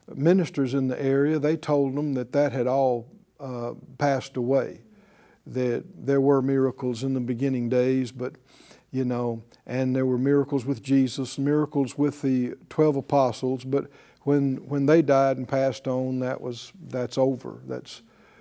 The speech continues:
passed away. And so, man, he, you know, he thought, "Well, that's, <laughs> I can't be healed then," you know, and, and so but he continued to read the Bible and, and pray and ask the Lord. And his, and on one occasion, he said the thoughts came to him.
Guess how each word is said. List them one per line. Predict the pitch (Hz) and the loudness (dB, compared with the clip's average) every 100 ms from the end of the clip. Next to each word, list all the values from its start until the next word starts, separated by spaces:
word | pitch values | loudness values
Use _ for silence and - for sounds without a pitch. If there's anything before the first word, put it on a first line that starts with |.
| - _ | -20 _
passed | - 131 123 - | -4 -2 -2 -2
away. | 123 127 131 117 _ _ _ - _ | 0 0 -2 -8 _ _ _ -20 _
And | 127 127 | -8 -6
so, | - 127 | -2 0
man, | 127 135 127 | 0 0 0
he, | 135 131 - | -2 -4 -4
you | 143 | -2
know, | 131 131 | -2 -2
he | 123 | -4
thought, | 131 131 135 | -4 -4 -2
"Well, | 131 | -2
that's, | 123 120 - - - - _ - | -2 -4 -4 -6 -8 -10 _ -20
<laughs> | - - _ - | -20 -20 _ -12
I | 120 | -10
can't | - 131 135 | -4 -4 0
be | 131 | 0
healed | 131 120 104 | 0 0 -4
then," | 101 104 107 | -6 -8 -6
you | 113 | -4
know, | 113 117 | -4 -4
and, | 113 104 - - - - | -6 -10 -16 -20 -18 -4
and | 127 131 | -2 0
so | - 156 147 127 - - - - - | 4 6 6 4 -2 -20 -20 -12 6
but | 170 | 8
he | 220 | 8
continued | - 170 226 254 226 | 6 6 6 6 4
to | 180 | 6
read | 202 226 | 6 4
the | 170 | 2
Bible | 156 214 247 180 190 175 | 4 6 4 4 2 2
and, | 139 135 | 0 -4
and | 139 135 | -4 -4
pray | 117 180 202 | 2 6 6
and | 175 | 6
ask | 170 180 - | 2 2 0
the | 147 | 2
Lord. | 170 208 170 170 | 2 4 2 2
And | 143 | -2
his, | 139 139 | -4 -6
and | 156 | -4
on | 143 | 0
one | 160 226 | 2 2
occasion, | 196 165 165 165 | 4 4 4 2
he | 170 | -4
said | 175 180 147 | 0 0 -2
the | 139 | -4
thoughts | 160 190 175 - | 0 2 0 -4
came | 165 160 147 | -2 0 2
to | 190 | 4
him. | 175 170 | 4 2